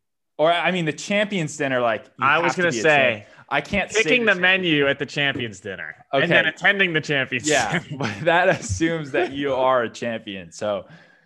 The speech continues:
Speaker 1: uh, I mean, the most, I think the most convoluted one is the honorary tee shot on Thursday.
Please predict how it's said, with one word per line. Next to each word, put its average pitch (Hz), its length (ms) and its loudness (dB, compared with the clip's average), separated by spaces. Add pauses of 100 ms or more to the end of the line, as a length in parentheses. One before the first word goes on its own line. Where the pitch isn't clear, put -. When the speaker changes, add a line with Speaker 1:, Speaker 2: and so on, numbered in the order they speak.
(340)
Speaker 1:
uh, 123 420 0
I 135 120 0
mean, 156 460 -6
the 143 80 -4
most, 208 360 2
I 139 60 -2
think 196 140 -2
the 180 60 -6
most 156 220 -4
convoluted 120 760 -6
one 95 460 -10
is 104 380 -12
the 107 200 -8
honorary 113 600 -6
tee 104 320 -14
shot 85 420 -14 (160)
on 95 220 -14
Thursday. 90 580 -14